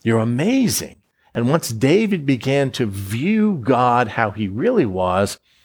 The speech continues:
his faith was revived. Because I, I'm reading these two, and I'm reading the lament in Psalm seventeen and the thanksgiving in Psalm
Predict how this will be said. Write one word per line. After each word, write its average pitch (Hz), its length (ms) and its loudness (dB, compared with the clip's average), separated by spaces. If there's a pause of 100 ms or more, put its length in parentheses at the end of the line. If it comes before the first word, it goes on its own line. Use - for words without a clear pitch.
his 110 260 -2
faith - 600 -2
was 101 320 -2
revived. 131 680 -2 (3500)
Because 113 200 0
I, 110 260 0 (140)
I'm 110 260 -4
reading 151 360 0
these 90 240 -4
two, 78 340 -10 (520)
and 104 120 0
I'm 101 160 2
reading 135 420 2
the 113 120 4
lament 113 720 2
in 123 200 -6
Psalm 120 400 0
seventeen 110 880 -2 (340)
and 104 160 2
the 98 80 0
thanksgiving 131 800 0
in 101 140 -4
Psalm 95 400 -4